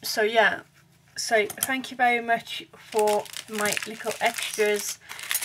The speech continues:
and everything else, and thank you very much for my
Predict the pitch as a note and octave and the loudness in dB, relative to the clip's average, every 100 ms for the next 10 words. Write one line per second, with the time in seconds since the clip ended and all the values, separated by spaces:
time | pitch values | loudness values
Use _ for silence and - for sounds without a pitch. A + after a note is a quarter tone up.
0 | - G#3 G#3 G3 - G#3+ G#3+ - G#3+ G3+ | -2 0 0 -2 4 4 4 -2 -2 0
1 | F#3+ F#3 - G3+ G3 - A3+ A3 - G3+ | -2 -4 -2 -2 -2 -6 -8 -4 -2 0
2 | G3+ G#3+ - - - G3+ G3 | -2 -6 -8 -12 -8 -4 -4